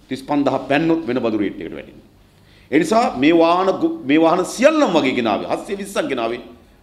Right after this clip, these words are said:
ඩොලර් තිස් පන්දාහට වඩා යට තියලා. තිස් හතර දාස් නවසීයයි, තිස් හතර දාස් නවසිය අනූනමයයි. හරිද? අමුතු බිල් තිබුණේ මට. හැබැයි ජපානයෙන් නිකුත් කරපුවා අපි ගාව ඒ ලේඛන තිබුණා. එහින් රේගු නිලධාරීන් පරීක්ෂා කරාට පස්සේ මේවා මෙන්න තිබුණා. එහෙනම් අපේ රටේ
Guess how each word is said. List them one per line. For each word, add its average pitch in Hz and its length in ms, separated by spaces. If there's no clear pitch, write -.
ඩොලර් 175 280
තිස් 190 160
පන්දාහට 156 400
වඩා 156 200
යට 123 220
තියලා. 85 300
තිස් - 220
හතර 107 200
දාස් 101 220
නවසීයයි, 117 500
තිස් - 180
හතර 117 240
දාස් 101 220
නවසිය 95 460
අනූනමයයි. 170 540
හරිද? - 240
අමුතු 156 360
බිල් 127 240
තිබුණේ 90 300
මට. 65 160
හැබැයි 107 300
ජපානයෙන් 107 380
නිකුත් 101 280
කරපුවා 101 360
අපි - 120
ගාව 85 180
ඒ 85 140
ලේඛන 82 260
තිබුණා. 135 220
එහින් 104 180
රේගු 92 220
නිලධාරීන් 90 300
පරීක්ෂා 78 340
කරාට 110 200
පස්සේ 165 220
මේවා 165 160
මෙන්න 160 160
තිබුණා. - 280
එහෙනම් 220 160
අපේ 175 180
රටේ 254 300